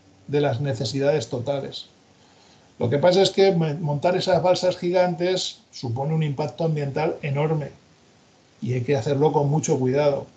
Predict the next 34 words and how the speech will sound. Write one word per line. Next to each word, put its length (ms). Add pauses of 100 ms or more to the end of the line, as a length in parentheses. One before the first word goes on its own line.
Por 140
eso 180
decía 360
que 100
pienso 460
que 260
es 240 (500)
más 240
efectivo 500
y 40
sobre 260
todo 240
más 180
rápido 520
buscar 720 (360)
dentro 340
de 60
las 160
cuencas 380
de 60
los 160
ríos 440
los 180
que 180
puedan 340
ser, 440
los 140
que 120
tengan 340
pantanos 460
que 100
puedan 260
ser 380
interconectados 920